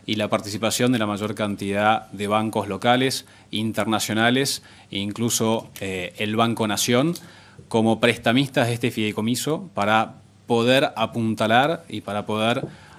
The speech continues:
ayudar a la estructuración de estos préstamos de corto plazo y el inicio de las obras en octubre y noviembre, y para eso es fundamental el rol que va a jugar el Banco Nación argentino, como lo va a explicar Javier, eh, acá a la derecha.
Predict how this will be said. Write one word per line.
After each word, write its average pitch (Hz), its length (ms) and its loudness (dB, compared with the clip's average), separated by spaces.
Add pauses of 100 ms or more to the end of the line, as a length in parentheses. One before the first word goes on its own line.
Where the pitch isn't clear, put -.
ayudar 113 680 2
a 107 300 4
la 107 160 2
estructuración 107 1040 -2
de 101 400 -4
estos 104 240 -10
préstamos 104 540 -4
de 101 180 -10
corto 104 260 -6
plazo 120 420 -2
y 104 140 -8
el 95 80 -6
inicio 101 300 -6
de 98 60 -6
las 95 180 -6
obras 104 380 -4 (360)
en 104 140 -2
octubre 107 320 -2
y 107 60 0
noviembre, 117 580 2
y 117 100 -4
para 117 220 2
eso 123 180 2
es 113 100 6
fundamental 113 1000 0
el 107 200 -6
rol 110 200 0
que 110 100 -6
va 104 120 0
a - 20 -6
jugar 107 460 0 (340)
el 104 140 -2
Banco 110 280 2
Nación 107 300 -2
argentino, 104 560 -4
como 95 320 -6 (340)
lo 95 140 -4
va 101 80 2
a 98 40 0
explicar 101 500 -4 (300)
Javier, 92 480 -2 (200)
eh, 82 320 -10 (200)
acá 85 160 -8
a - 20 -8
la 80 80 -10
derecha. - 260 -16